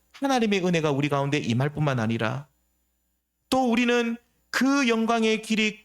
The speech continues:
끝난 것으로 끝나는 것이 아니라, 정말로 그 하나님께서 우리를 위해서 예배하신 그 영원한 낙원으로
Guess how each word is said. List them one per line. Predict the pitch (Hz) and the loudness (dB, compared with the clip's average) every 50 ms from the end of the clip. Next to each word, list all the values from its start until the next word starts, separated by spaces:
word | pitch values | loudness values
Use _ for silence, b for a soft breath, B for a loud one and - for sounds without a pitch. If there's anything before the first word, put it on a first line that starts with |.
| _ - | _ -4
끝난 | 294 294 302 302 294 294 285 269 262 233 | -2 -2 0 0 0 0 0 0 0 0
것으로 | 220 214 - - 196 196 | 0 0 0 0 -2 -2
끝나는 | - - 247 240 247 240 220 190 | -2 -2 0 0 0 0 0 0
것이 | 190 - - | 0 0 0
아니라, | 156 147 143 135 143 151 190 220 254 - _ _ _ _ _ _ _ _ _ _ _ _ _ _ _ _ _ _ _ _ _ _ _ _ - | 0 0 0 0 0 0 -2 -4 -6 -8 _ _ _ _ _ _ _ _ _ _ _ _ _ _ _ _ _ _ _ _ _ _ _ _ -4
정말로 | - 196 190 196 208 208 202 202 202 202 202 202 202 202 - _ _ _ _ _ _ _ _ _ _ _ _ - | -2 0 0 0 0 0 0 0 0 0 -2 -4 -6 -12 -16 _ _ _ _ _ _ _ _ _ _ _ _ -6
그 | - 254 269 269 269 269 | -2 0 0 2 2 0
하나님께서 | 247 254 - - 285 277 262 247 254 240 208 240 233 220 - 240 233 226 226 - - - _ - | 0 0 0 0 0 0 0 0 0 0 0 0 0 0 0 0 2 0 0 -2 -4 -8 _ -4
우리를 | 214 220 233 233 233 233 233 226 214 202 | -2 0 0 2 2 0 0 0 0 0
위해서 | 214 214 202 214 214 202 | 0 0 0 0 0 0
예배하신 | 180 185 185 185 202 202 196 190 - 208 196 185 | 0 0 0 0 0 0 0 0 0 0 0 0
그 | - 233 247 240 185 | 0 0 0 2 2
영원한 | 170 165 180 185 185 185 160 135 | 2 2 0 0 0 0 0 0
낙원으로 | 139 180 185 214 214 190 175 180 208 226 247 254 - | 0 0 0 0 0 0 0 0 0 0 -2 -4 -8